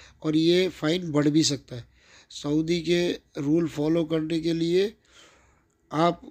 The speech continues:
गाइडलाइंस पढ़ सकते हैं, वो मैं आपको डिस्क्रिप्शन बॉक्स में दे दूँगा।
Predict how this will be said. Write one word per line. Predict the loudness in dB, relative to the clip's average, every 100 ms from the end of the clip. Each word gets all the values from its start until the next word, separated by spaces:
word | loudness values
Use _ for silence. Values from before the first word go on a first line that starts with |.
| -6
गाइडलाइंस | 0 0 2 0 -2
पढ़ | -6 -8
सकते | -4 -4 -2 -4
हैं, | -4 -4 -4
वो | -2
मैं | 0
आपको | 0 -2 -4
डिस्क्रिप्शन | -2 -2 -4 -6 -2 -2
बॉक्स | 0 -2 0
में | 0
दे | 2 2
दूँगा। | 2 0 -2